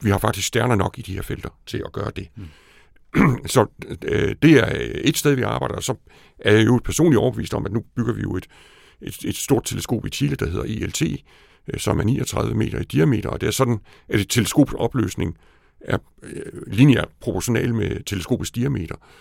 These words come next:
Og det vil faktisk sige, at med det teleskop, der vil vi lave billeder, der er ti gange skarpere end Hubble. Og det vil sige, at vi kan,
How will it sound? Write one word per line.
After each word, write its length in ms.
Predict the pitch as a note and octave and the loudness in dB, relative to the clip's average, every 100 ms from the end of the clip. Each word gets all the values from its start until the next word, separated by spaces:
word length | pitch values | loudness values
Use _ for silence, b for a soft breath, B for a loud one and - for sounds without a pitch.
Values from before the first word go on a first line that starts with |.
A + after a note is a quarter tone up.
| b b b - | b b b -10
Og 120 | - | 0
det 100 | A2+ | 4
vil 80 | B2+ | 4
faktisk 360 | A2+ - A2 | 4 0 -4
sige, 240 | G#2 A2+ A2 | -4 -2 -4
at 100 | - | -4
med 100 | - | -6
det 120 | A2 | -4
teleskop, 400 | C3+ G#2 - G2+ - | -2 -2 -2 -4 -2
der 80 | |
vil 160 | G#2+ - | -4 -2
vi 100 | - | -4
lave 180 | - - | -4 -2
billeder, 280 | G#2+ A#2 G#2 | -2 -2 -2
der 80 | - | -4
er 40 | |
ti 160 | - A#2+ | -6 -6
gange 200 | F#2+ G2+ | -6 -6
skarpere 420 | - - - - | -4 -6 -6 -8
end 120 | - - | -10 -10
Hubble. 240 | - - - - _ _ _ _ _ - | -8 -6 -8 -18 _ _ _ _ _ -10
Og 120 | - | 0
det 80 | G#2+ | 0
vil 80 | |
sige, 100 | G2 | 0
at 60 | G#2 | -4
vi 60 | G#2 | -4
kan, 140 | - | -10